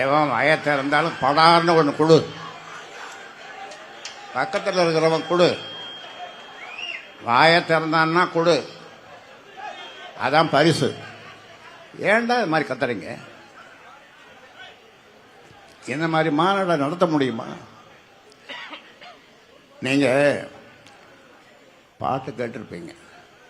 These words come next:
"கல்லிலே சிலை செய்தான்." சொல்லுங்க அடுத்தது. பல்லவராசா, இங்கே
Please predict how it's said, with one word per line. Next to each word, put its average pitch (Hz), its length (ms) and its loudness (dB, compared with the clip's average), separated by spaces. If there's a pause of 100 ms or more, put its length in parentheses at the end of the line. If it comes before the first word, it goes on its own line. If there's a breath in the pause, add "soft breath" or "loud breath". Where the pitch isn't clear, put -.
(1500)
"கல்லிலே 175 640 4
சிலை 147 320 2
செய்தான்." 147 680 2 (1400)
சொல்லுங்க 139 300 0
அடுத்தது. 139 500 -4 (1900)
பல்லவராசா, 143 800 0 (2000)
இங்கே 131 640 0